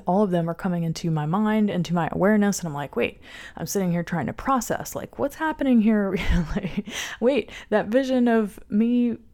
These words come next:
you know, being a cell inside of a plant moving in this,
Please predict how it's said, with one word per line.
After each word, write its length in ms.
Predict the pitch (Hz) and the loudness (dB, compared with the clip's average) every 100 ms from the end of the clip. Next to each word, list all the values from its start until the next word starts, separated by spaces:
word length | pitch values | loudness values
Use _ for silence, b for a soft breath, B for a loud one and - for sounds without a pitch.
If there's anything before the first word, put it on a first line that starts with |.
| _ 196 | _ -4
you 120 | 202 | -4
know, 360 | 190 170 175 220 - - - 190 165 | -2 -4 -6 -12 -20 -20 -10 -6 0
being 400 | 220 247 233 214 | 4 6 6 6
a 100 | 180 | 2
cell 540 | - 226 214 190 190 | 0 0 4 4 4
inside 380 | 190 190 202 196 | 2 0 0 0
of 80 | 175 | -2
a 80 | 170 | -4
plant 480 | - 220 208 175 | 2 4 4 2
moving 540 | 185 202 196 180 175 175 | 2 2 2 -2 -2 -6
in 300 | - 175 175 | -4 0 2
this, 320 | 175 160 | 2 0